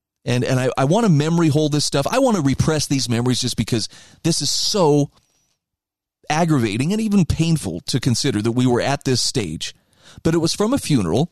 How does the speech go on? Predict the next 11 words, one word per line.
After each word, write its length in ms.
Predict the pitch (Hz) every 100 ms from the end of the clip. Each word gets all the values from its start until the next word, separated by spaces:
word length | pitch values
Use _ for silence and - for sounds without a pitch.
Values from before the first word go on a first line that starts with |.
| _ -
I 80 |
believe 320 | 127 135 214 202
it 100 | 147
was 180 | 151
in, 360 | 156 151 147 139
uh, 120 | 127
the 100 | 117
fall 680 | - - 143 160 196 214 _ _ _ _ -
of 220 | 117 107
twenty 280 | - 151 147
twenty. 420 | - 80 64